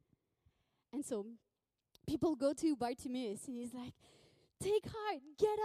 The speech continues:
up, he is calling you." And something really powerful there.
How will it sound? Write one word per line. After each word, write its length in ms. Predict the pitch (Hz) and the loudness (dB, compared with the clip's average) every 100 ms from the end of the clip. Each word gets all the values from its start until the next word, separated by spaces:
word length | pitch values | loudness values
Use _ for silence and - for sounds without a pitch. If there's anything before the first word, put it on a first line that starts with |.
| 415 | 0
up, 100 | - | -2
he 200 | - 381 | 0 4
is 160 | 415 - | 4 2
calling 440 | - 381 392 370 | -2 0 2 4
you." 380 | 349 339 214 226 - _ _ _ _ _ | 6 6 2 -8 -18 _ _ _ _ _
And 220 | 247 233 226 | -10 -8 -8
something 560 | - 277 277 277 247 | -6 -6 -4 -4 -2
really 260 | 254 311 320 | -2 0 -2
powerful 460 | 277 262 262 254 | -2 -4 -2 -4
there. 240 | 214 196 | -6 -8